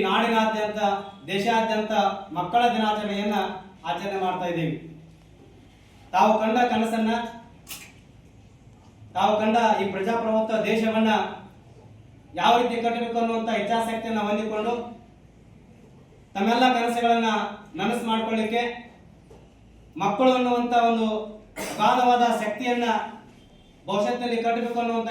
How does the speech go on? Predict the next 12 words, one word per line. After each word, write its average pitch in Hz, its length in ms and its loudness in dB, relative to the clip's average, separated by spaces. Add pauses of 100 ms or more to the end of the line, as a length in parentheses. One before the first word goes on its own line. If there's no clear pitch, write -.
ಇಚ್ಛಾಶಕ್ತಿಯೊಂದಿಗೆ 226 840 0 (2500)
ಚೈತನ್ಯದ 240 460 2 (120)
ಚಿಲುಮೆಯಾಗಿ 240 540 2 (1900)
ನಗು 262 280 4
ಅನ್ನುವಂಥದ್ದು 247 500 2 (140)
ಮಕ್ಕಳ 247 180 0 (100)
ಮುಖದಲ್ಲಿ 240 420 4 (960)
ಯಾವ 226 240 6
ರೀತಿ 247 180 2
ಇರುತ್ತೆ 247 220 2
ಅನ್ನುವಂಥದ್ದನ್ನ 233 540 0 (1700)
ಭವಿಷ್ಯದಲ್ಲಿ 240 520 2